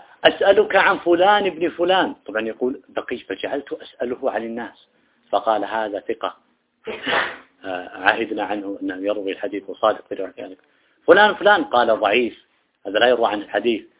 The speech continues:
أخطأ في حديث فلان وأخطأ في حديث فلان". قال: "وفلان ابن فلان؟" قال: "هذا فلان فلان ولد كذا"، ولا، هذا خطأ،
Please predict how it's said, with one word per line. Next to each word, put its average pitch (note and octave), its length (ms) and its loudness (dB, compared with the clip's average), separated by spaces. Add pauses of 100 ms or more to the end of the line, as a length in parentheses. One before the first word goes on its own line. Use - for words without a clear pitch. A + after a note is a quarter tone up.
(160)
أخطأ - 400 -4
في G#2 80 -6
حديث G#2+ 300 -8
فلان A2 320 -6
وأخطأ - 320 -8
في F#2+ 120 -10
حديث G#2 300 -8
فلان". A2 260 -4 (280)
قال: F3+ 180 8
"وفلان G#3+ 500 8
ابن G3 220 -2
فلان؟" G#3 280 6
قال: A#2+ 220 2
"هذا B2+ 360 4
فلان B2 280 -2
فلان A#2+ 240 0
ولد A2+ 240 -2
كذا"، A2+ 260 0
ولا، A2 280 0
هذا A2 100 -2
خطأ، A#2+ 300 -2